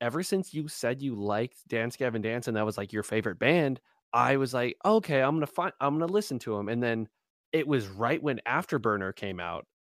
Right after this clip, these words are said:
and I was like, "Oh, I'll listen to it," and, no, because Danny showed me Strawberry Wake and how John Mess does his, like, w-, how he says "backstabbers" in that song,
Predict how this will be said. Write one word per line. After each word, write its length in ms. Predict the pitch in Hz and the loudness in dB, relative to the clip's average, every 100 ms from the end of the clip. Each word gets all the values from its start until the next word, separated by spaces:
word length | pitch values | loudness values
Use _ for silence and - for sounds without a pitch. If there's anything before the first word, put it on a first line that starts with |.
| - | -2
and 360 | 131 113 113 104 | 2 2 2 2
I 120 | 110 | 2
was 200 | 117 110 | 2 0
like, 300 | 113 101 - _ _ _ - | -2 -2 -8 _ _ _ 0
"Oh, 100 | 214 | 4
I'll 180 | 196 208 | 6 4
listen 260 | 160 - 135 | 4 2 -2
to 180 | - 131 | 0 0
it," 140 | 135 - | 0 0
and, 180 | 135 139 | 0 4
no, 120 | 165 | 2
because 280 | 139 143 113 | 4 0 2
Danny 260 | 123 151 | 2 2
showed 320 | 147 - 156 127 | 2 4 4 4
me 100 | 117 | 0
Strawberry 560 | - 127 123 127 117 | 2 4 4 2 2
Wake 320 | 95 117 123 | 4 2 2
and 120 | 110 107 | 0 0
how 160 | 107 | 0
John 380 | 110 113 113 104 | 2 0 0 0
Mess 300 | 98 107 - | -2 -2 -2
does 240 | 117 110 | -2 -2
his, 220 | - 113 107 | 0 -2 0
like, 260 | 104 - - - _ _ | -2 -4 -16 -20 _ _
w-, 120 | 143 131 | -4 0
how 140 | 131 135 | 0 2
he 140 | 156 | 0
says 280 | - 170 135 | 2 0 0
"backstabbers" 840 | - 104 120 - 147 147 170 175 | 0 0 0 -2 0 2 0 0
in 100 | 190 | 0
that 200 | 202 233 | 0 -2
song, 440 | - 190 214 226 | -2 0 2 -2